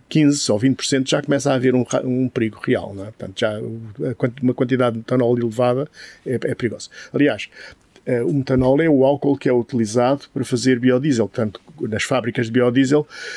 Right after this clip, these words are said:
pega-se em óleos vegetais e faz-se reagir e tal, e me-, e metem, re-, reage com metanol,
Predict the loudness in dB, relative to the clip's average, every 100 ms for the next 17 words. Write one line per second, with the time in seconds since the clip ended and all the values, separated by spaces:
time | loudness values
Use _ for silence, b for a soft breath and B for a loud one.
0 | B _ -2 0 -2 -2 -2 0 0 0
1 | 2 2 2 -2 -2 0 2 2 0 -2
2 | -2 -2 -2 0 2 4 4 4 2 -2
3 | 0 2 0 0 -2 -2 -4 -4 -6 -6
4 | -4 -2 -2 -2 -2 0 2 2 0